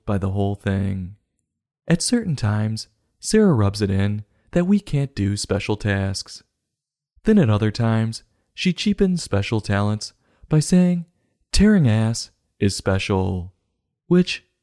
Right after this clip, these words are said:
is not right in the least bit, because when someone finally does do something special, they won't recognize it, which leaves me to speculate that her whole goal with this one was to induce depression and feeling inferior.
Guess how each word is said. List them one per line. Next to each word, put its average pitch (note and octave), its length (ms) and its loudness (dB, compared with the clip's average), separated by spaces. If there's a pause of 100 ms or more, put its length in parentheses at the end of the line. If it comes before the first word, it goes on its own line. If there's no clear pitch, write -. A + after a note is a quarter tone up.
is C#3+ 160 -2
not F#3+ 260 2
right G#2 300 -2
in G#2 140 -4
the F#2+ 80 -2
least G2+ 340 -2
bit, G2 320 0 (400)
because E3 240 0
when F3 140 0
someone G3+ 320 0
finally G#2 420 0
does G2 300 -4
do G2 120 -4
something G2+ 380 -6
special, G#2+ 580 -2 (380)
they A3+ 120 4
won't E3+ 280 2
recognize G2 560 -2
it, F#2+ 240 -4 (680)
which D#3+ 180 0
leaves G3 260 4
me G#2+ 220 2
to G2 80 -4
speculate G2 600 -2 (320)
that D3 100 2
her D#3 100 4
whole F3+ 240 2
goal G#2 260 0
with G2+ 140 -4
this G2+ 200 -2
one G#2 360 -2 (280)
was C#3 200 0
to D3 120 2
induce D#3+ 380 2
depression G#2+ 680 -2 (240)
and F#2+ 180 -2
feeling G2 320 0
inferior. F#2+ 920 -2